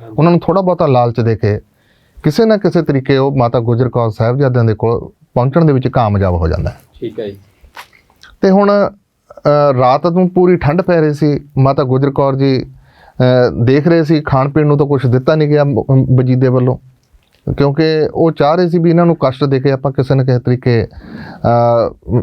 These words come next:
Speaker 1: ਜਿੰਨੀਆਂ ਸਜ਼ਾਵਾਂ ਦੇਈਏ ਉਹ ਉਨ-, ਉਨਾ ਜਲਦੀ ਇਹ ਆਪਣੀ ਈਨ ਮੰਨਣਗੇ।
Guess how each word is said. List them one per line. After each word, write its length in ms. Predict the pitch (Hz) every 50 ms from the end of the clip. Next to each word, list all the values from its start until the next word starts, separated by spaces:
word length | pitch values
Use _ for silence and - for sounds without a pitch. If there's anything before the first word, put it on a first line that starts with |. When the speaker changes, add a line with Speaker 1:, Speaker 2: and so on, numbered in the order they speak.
| -
Speaker 1:
ਜਿੰਨੀਆਂ 440 | 131 120 110 110 127 135 143 165 175
ਸਜ਼ਾਵਾਂ 380 | 147 170 151 139 147 143 151 151
ਦੇਈਏ 300 | 147 151 160 175 170 170
ਉਹ 280 | - - 151 151 143 -
ਉਨ-, 200 | 147 147 - - - - -
ਉਨਾ 240 | - 143 156 170 175
ਜਲਦੀ 300 | 160 151 143 143 147 156
ਇਹ 160 | 147 143 147
ਆਪਣੀ 240 | 147 139 147 143 135 -
ਈਨ 200 | 127 127 127 120
ਮੰਨਣਗੇ। 480 | 117 120 127 139 147 139 107 92 90